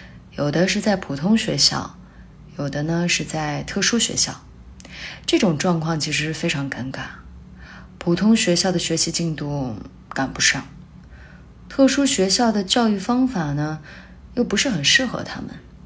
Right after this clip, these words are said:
正正在来爱课堂之前，就是在普通学校就读的。他很聪明，功课也全都跟得上，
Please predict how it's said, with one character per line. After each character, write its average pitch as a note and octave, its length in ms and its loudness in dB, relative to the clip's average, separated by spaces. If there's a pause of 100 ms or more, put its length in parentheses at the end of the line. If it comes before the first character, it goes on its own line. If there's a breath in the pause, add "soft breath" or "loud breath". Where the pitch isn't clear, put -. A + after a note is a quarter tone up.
(1500 loud breath)
正 B3+ 200 6
正 G3+ 220 4
在 F3+ 140 4
来 E3+ 100 4
爱 E3+ 140 0
课 E3+ 160 -2
堂 D#3 220 -2
之 E3+ 140 0
前， D3 460 -2
就 D3+ 120 -6
是 D3 120 0
在 C#3+ 160 -4
普 - 200 -12
通 C#3+ 180 -6
学 - 160 -6
校 C3+ 160 -6
就 - 220 -6
读 - 200 -14
的。 - 80 -14 (1000 loud breath)
他 A#3+ 140 0
很 E3 100 4
聪 F3 180 0
明， F3 240 6 (600 loud breath)
功 G#3+ 220 4
课 G#3 200 2
也 D3+ 140 2
全 D3 180 -4
都 E3 120 0
跟 E3+ 180 -2
得 E3+ 80 0
上， - 260 2